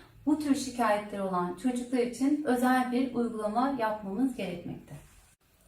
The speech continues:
Her okul yönetiminde bir kişinin covid on dokuz iletişim kişisi olarak belirleneceği bilgisine sahibiz. Bu kişi hem Sağlık Bakanlığı ayağında hem de Milli Eğitim Bakanlığı ayağında ortak bilgi akışını sağlayacak kişi olacak.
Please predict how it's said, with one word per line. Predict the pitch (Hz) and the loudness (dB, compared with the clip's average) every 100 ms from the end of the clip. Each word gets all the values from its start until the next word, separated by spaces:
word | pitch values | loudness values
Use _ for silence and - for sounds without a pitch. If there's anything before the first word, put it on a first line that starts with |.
| - - - _ _ - | -20 -20 -20 _ _ 0
Her | - - 285 | 4 4 2
okul | 277 262 | 0 2
yönetiminde | 233 208 196 - 190 190 240 254 | 2 2 -2 -4 -4 0 4 6
bir | 294 285 | 6 4
kişinin | 247 247 233 285 294 - | 0 -2 2 2 2 2
covid | 247 262 - | 4 4 4
on | 262 277 | 8 10
dokuz | 233 269 262 | 8 4 0
iletişim | 240 233 - 262 | 0 -2 2 2
kişisi | 247 240 - 202 | 2 -2 -4 -2
olarak | 185 180 190 233 | 2 2 2 0
belirleneceği | 240 233 220 220 214 202 185 | 2 2 0 -4 0 0 0
bilgisine | 175 - 294 302 | -4 -6 0 0
sahibiz. | - 214 180 170 - - - - - - - | 4 4 4 0 -4 -14 -20 -20 -20 -14 -2
Bu | 330 | 0
kişi | - - - 240 247 269 | 0 -2 2 2 2 4
hem | 294 294 - | 4 4 2
Sağlık | - 233 226 294 - - | 0 2 2 0 -4 -6
Bakanlığı | 233 214 190 180 175 180 | -8 -4 -4 -2 -2 -2
ayağında | 185 170 170 226 294 269 | -2 -2 0 0 2 6
hem | 269 262 | 8 8
de | 240 | 6
Milli | 269 247 | 6 8
Eğitim | 240 240 254 254 | 6 6 6 6
Bakanlığı | 233 220 185 180 185 | 4 -2 -2 -2 -2
ayağında | 208 190 185 233 320 - | -2 -2 0 0 0 2
ortak | 240 247 247 262 285 - | 4 4 2 0 -2 0
bilgi | 247 240 240 | 2 4 2
akışını | 240 - 196 | 0 -6 -12
sağlayacak | 196 220 196 190 294 302 - | -2 2 2 4 0 0 -4
kişi | - 220 | -8 -6
olacak. | 170 151 143 | -4 -6 -10